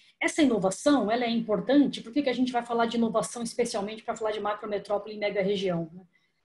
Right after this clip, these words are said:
Porque a inovação, ainda que ele não, não seja uma atividade, eh, nova, né? Parece até uma, uma confusão, novi-, novidade e inovação, né?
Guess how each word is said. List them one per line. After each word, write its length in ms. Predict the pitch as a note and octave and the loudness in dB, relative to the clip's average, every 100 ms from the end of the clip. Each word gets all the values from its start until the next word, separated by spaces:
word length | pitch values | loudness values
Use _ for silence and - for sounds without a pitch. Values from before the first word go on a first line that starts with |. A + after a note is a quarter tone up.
| _ - | _ -6
Porque 240 | C4+ E4 | -2 0
a 200 | - D4 | 0 2
inovação, 600 | C4+ G3+ G#3 - D4+ A#3+ | 2 4 0 2 2 4
ainda 200 | C#4 C#4 | 2 2
que 120 | - | 0
ele 200 | C#4+ C4 | -4 -4
não, 200 | A#3 A3 | -6 -6
não 160 | A3+ G#3+ | -8 -10
seja 380 | - A3+ G3+ G3 | -2 0 0 -2
uma 100 | F#3+ | -4
atividade, 840 | F#3+ G3 F#3 F3+ F3 F3+ F3 E3 - | -6 -4 0 0 0 -2 -4 -4 -8
eh, 280 | F#3 F3 E3+ - _ A#3 | -4 -4 -4 -12 _ 0
nova, 480 | D4+ G#3 E3 D#3+ F#3 | 2 2 0 -4 -4
né? 160 | A#3+ | -6
Parece 280 | G#3 G#3+ G#3 | -4 -6 -6
até 340 | - A#3 A3+ - _ _ _ G3 | -2 -2 -2 -6 _ _ _ -12
uma, 460 | G3 F#3+ F3+ F3+ | -2 0 0 -2
uma 320 | - G3 F#3+ | -8 -10 -10
confusão, 500 | E3+ A#3 A#3 F#3+ G3+ | -6 -6 -2 0 2
novi-, 360 | G3 G#3 G#3 A3 | 2 0 -2 -6
novidade 760 | G#3 A#3 G#3 F3+ A3 C#4 C4 C4+ | -4 -2 0 2 4 2 0 -4
e 180 | B3 | -2
inovação, 720 | B3+ A#3+ A#3 A3+ - E3+ E3 - | 0 2 0 -2 0 -2 -2 -8
né? 120 | G3 | -16